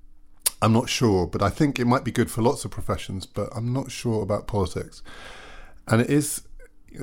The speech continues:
we are living through a moment in politics. The week that I'm speaking, the guy who's been appointed judge for the Grenfell Tower inquiry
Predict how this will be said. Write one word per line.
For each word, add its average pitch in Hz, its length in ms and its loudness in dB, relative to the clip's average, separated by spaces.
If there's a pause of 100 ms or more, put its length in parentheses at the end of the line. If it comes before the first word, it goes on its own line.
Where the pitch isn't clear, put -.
(240)
we 131 160 4
are 131 120 8
living 135 260 6
through 117 240 0
a 107 100 0
moment 110 360 4
in 92 80 -4
politics. - 680 -4 (920)
The 101 100 -2
week 101 200 2
that 90 120 0
I'm 85 140 2
speaking, 98 680 0 (560)
the 110 120 -6
guy 101 260 6
who's 90 180 0
been 95 140 0
appointed 98 500 0
judge 95 600 0
for - 200 -6
the 90 80 0
Grenfell 90 540 2
Tower 95 500 2
inquiry 90 720 2